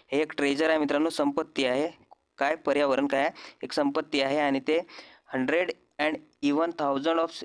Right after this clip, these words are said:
year मध्ये काय बनलेलं आहे मित्रांनो? आणि ते बनलेलं शंभर आणि हजारो वर्षापासून बनलेलं मानव काय करत आहे? Destroyed by human in just a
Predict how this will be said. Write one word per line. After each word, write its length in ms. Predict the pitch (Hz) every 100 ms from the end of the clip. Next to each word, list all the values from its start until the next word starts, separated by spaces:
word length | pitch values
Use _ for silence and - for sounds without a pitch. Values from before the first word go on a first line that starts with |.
| 135
year 240 | 139 156
मध्ये 220 | 151 143
काय 180 | 143 156
बनलेलं 460 | 151 139 135 143 143
आहे 80 | 143
मित्रांनो? 400 | 131 135 139 165 - -
आणि 160 | 139 131
ते 340 | 127 156 156 156 - -
बनलेलं 520 | - 139 143 147 277 311 - _ - _ - _ _ _ -
शंभर 340 | 147 143 156
आणि 140 | 151
हजारो 340 | 151 135 147 156
वर्षापासून 640 | 143 - 151 143 139 156
बनलेलं 360 | 139 135 135 143 - - - -
मानव 380 | 139 131 143 151
काय 180 | 143 131
करत 280 | 131 123 143
आहे? 140 | 156
Destroyed 460 | 139 127 - 135 127
by 140 | 143 175 - 123 123 - -
human 300 | 151 131 143 - - -
in 60 | 135
just 440 | 127 156 180 - _ _
a 60 | -